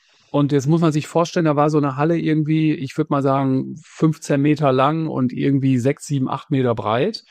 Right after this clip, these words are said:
Und dann wie in so einem Baumarkt und dann alles mögliche, weiß ich nicht, achtzig unterschiedliche Schraubensorten und Nägelsorten und alles mögliche. Und ich denk,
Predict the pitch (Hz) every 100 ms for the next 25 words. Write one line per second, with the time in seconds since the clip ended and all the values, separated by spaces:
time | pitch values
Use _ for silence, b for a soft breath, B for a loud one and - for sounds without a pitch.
0 | B B B - 131 143 151 127 139 175
1 | 160 156 131 127 160 190 196 190 143 147
2 | - 160 190 - 165 160 - 151 143 160
3 | 156 151 147 - 147 - - 165 165 170
4 | 170 156 160 165 170 - - 147 185 175
5 | 143 160 180 180 156 147 139 185 180 160
6 | 156 165 175 143 - 175 170 151 170 185
7 | 208 226 - B B B B 160 156 -
8 | 127 - 131 -